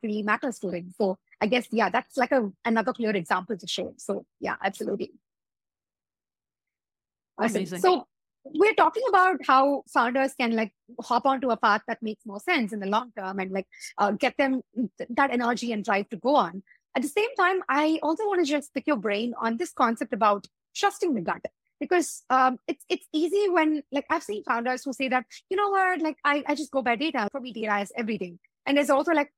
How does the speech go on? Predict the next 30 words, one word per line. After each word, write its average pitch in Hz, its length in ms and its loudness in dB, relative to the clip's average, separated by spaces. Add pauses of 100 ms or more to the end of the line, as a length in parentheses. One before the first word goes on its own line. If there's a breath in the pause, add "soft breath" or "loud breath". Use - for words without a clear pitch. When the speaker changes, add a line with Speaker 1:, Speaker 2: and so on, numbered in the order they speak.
Speaker 1:
you 254 60 -10
know, 254 100 -6
set 247 160 2
of 254 120 -6
people 330 220 -2
who 226 220 -4
talk 233 180 2
about 226 300 2
intuition 226 580 -6
and, 202 100 -4
like, 208 160 -2
trying 247 220 0
to 269 60 -4
say, 269 220 -4 (280 loud breath)
"Uh, 349 300 6
I'm 392 100 2
not 403 180 4
able 381 160 -2
to, 370 120 -2
like, 349 160 -4
put 349 120 -12
words 302 280 2
to 220 180 -2
it, 208 140 -6
but 247 160 -6
it 294 100 -12
just - 300 -16 (120)
comes 415 220 0
to 240 100 -6
me." 185 200 -10